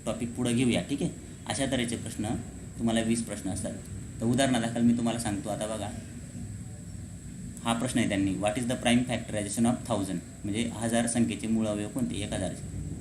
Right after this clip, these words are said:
तर तुम्हाला मूळ अवयव कसे काढणे ते पण मी नंतर शिकवेल, ठीक आहे? तर मूळ अवयव हे आहेत, बरोबर की नाही? अशा तऱ्हेने प्रश्न आहेत. पुढचा प्रश्न आहे, "What is the average of first four odd numbers?"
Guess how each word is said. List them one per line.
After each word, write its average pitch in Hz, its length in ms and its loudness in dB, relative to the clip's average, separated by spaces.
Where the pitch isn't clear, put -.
तर 110 100 -4
तुम्हाला 117 260 6
मूळ 117 200 8
अवयव 113 200 2
कसे 117 200 -4
काढणे 113 280 2
ते 113 60 0
पण 117 120 2
मी 117 120 8
नंतर 113 280 2
शिकवेल, 107 320 -4
ठीक 139 140 -2
आहे? - 360 -6
तर 107 40 -2
मूळ 113 200 4
अवयव 113 260 4
हे 107 180 2
आहेत, 82 220 2
बरोबर 131 240 0
की 143 120 2
नाही? - 120 2
अशा - 140 -2
तऱ्हेने 104 300 0
प्रश्न - 220 -4
आहेत. 101 140 -2
पुढचा 120 220 0
प्रश्न 117 280 0
आहे, 104 280 0
"What 117 140 4
is 127 80 2
the 127 120 4
average 117 360 4
of 117 280 -2
first 117 260 4
four 110 220 4
odd 101 120 0
numbers?" 92 300 0